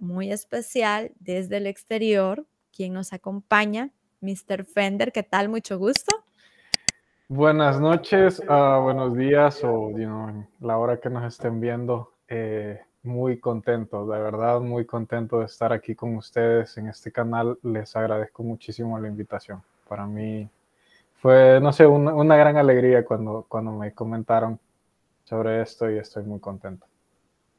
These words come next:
Speaker 1: Muchas gracias por estar acá. De hecho, vamos a tratar, eh, muchos, eh,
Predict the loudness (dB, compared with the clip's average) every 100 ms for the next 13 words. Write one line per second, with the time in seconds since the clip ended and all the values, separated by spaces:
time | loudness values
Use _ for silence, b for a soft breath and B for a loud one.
0 | _ _ _ -4 -2 2 2 4 2 0
1 | 2 2 4 0 -2 -2 4 6 6 4
2 | 2 2 2 -2 -6 -6 -8 -2 0 2
3 | 0 -2 -6 -2 -2 -4 -4 -4 -2 -4
4 | -6 -4 -4 -6 -6 -2 -2 -2